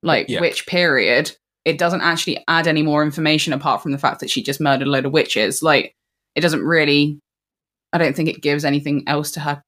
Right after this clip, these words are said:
Speaker 1: character per se.
Speaker 2: Yeah, I, I agree in the sense of, I think the witch trials, it's showing the back in time stuff and her being, you know, three hundred plus
Speaker 1: Yeah,
Speaker 2: years
Speaker 1: but
Speaker 2: old.
Speaker 1: yeah, it
Speaker 2: I
Speaker 1: just
Speaker 2: liked
Speaker 1: shows how old she is.
Speaker 2: Yeah, I liked that aspect, but then I just did feel like I was like, I don't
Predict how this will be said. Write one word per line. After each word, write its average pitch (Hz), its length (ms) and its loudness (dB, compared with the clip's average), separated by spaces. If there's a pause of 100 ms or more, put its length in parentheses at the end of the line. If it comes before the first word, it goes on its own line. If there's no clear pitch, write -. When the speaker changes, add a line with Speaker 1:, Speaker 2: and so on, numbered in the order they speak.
Speaker 1:
character 180 720 0
per 180 160 0
se. 190 400 0
Speaker 2:
Yeah, 120 180 4
I, 127 120 4
I 147 200 0
agree 117 380 2
in 110 80 -2
the 110 80 -2
sense 101 320 -2
of, 101 160 -2
I 110 120 0
think 120 260 0
the 120 80 2
witch 139 280 0
trials, 104 460 2
it's 123 160 -2
showing 147 240 2
the 113 80 -2
back 113 180 -2
in 104 100 -4
time 104 260 -2
stuff 87 260 -2
and 92 80 -10
her 95 140 0
being, 92 260 -2
you 92 80 -2
know, 92 100 0
three - 220 0
hundred 95 240 -2
plus 220 140 0
Speaker 1:
Yeah, 156 80 2
Speaker 2:
years 190 120 -2
Speaker 1:
but 214 80 2
Speaker 2:
old. 220 80 -2
Speaker 1:
yeah, 196 140 2
it 160 100 0
Speaker 2:
I 135 40 2
Speaker 1:
just 135 120 2
Speaker 2:
liked 175 120 2
Speaker 1:
shows 214 80 0
how 196 140 2
old 185 200 2
she 123 160 0
is. 90 160 2
Speaker 2:
Yeah, 127 100 2
I 156 120 2
liked 208 220 0
that 170 180 0
aspect, 92 420 -4
but 117 80 -4
then 117 140 4
I 117 60 4
just 117 180 -2
did 113 160 2
feel 113 180 4
like 107 220 2
I - 20 2
was 98 100 0
like, 104 160 -2
I 113 80 4
don't 139 180 0